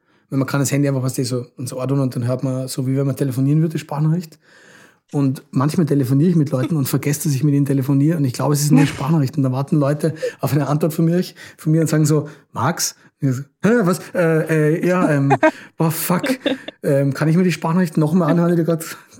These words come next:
Speaker 1: <laughs> die du grad gesagt hast?“ So. Das ist ganz schlimm.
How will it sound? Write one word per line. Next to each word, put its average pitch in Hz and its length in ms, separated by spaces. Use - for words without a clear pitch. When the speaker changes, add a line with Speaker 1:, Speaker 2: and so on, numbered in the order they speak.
Speaker 1:
<laughs> 262 360
die - 40
du 180 200
grad 151 240
gesagt - 60
hast?“ 156 140
So. 156 140
Das 233 140
ist - 60
ganz 180 320
schlimm. 165 500